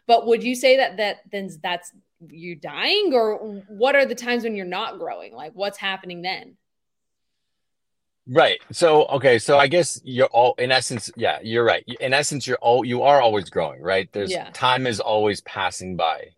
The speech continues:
Speaker 2: right?
Speaker 1: Yeah.
Speaker 2: I, I think the, the, the thing to look at is,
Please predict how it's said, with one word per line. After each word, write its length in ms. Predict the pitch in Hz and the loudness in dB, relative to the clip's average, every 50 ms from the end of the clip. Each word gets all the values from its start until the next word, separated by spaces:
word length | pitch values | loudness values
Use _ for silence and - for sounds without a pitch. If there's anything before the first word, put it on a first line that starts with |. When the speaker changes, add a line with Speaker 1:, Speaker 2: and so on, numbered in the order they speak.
| _ - | _ -6
Speaker 2:
right? 280 | - 82 82 90 107 | -4 -2 -2 -2 -4
Speaker 1:
Yeah. 200 | 180 180 160 - - - _ _ _ - - | -6 -10 -10 -12 -16 -20 _ _ _ -6 -2
Speaker 2:
I, 120 | 98 113 - | -2 0 0
I 100 | - 123 | -2 -2
think 360 | 113 - - 147 143 120 113 | -2 -2 -4 -4 -4 -4 0
the, 360 | 117 123 113 110 - - 95 98 | 2 2 4 2 0 -4 -10 -8
the, 300 | 92 107 104 101 101 95 90 | -2 0 2 2 2 0 -2
the 80 | 104 110 | -6 -14
thing 300 | - _ 139 139 143 135 | -10 _ -6 -6 -6 -6
to 140 | - 123 117 | -8 -8 -6
look 260 | 107 113 123 120 - | -4 -4 -6 -4 -2
at 260 | 113 104 95 95 - | 0 2 2 0 -2
is, 440 | - - 104 95 92 90 87 87 - | -4 -8 -8 -6 -6 -8 -10 -12 -16